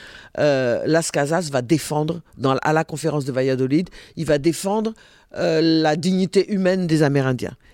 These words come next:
Il va s-, souligner la, le statut d'êtres humains que, que constituent, euh, les Amérindiens. Mais même avant ça,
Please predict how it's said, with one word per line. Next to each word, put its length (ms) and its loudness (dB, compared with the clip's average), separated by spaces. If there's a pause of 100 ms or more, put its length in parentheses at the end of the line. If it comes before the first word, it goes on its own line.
Il 140 -6
va 160 -2
s-, 300 -2 (100)
souligner 760 2
la, 200 -2
le 100 0
statut 520 0
d'êtres 460 0
humains 240 -4
que, 160 -8
que 220 -8
constituent, 680 -12 (320)
euh, 180 2
les 160 -2
Amérindiens. 480 -2 (280)
Mais 140 0
même 220 2
avant 300 0
ça, 320 -4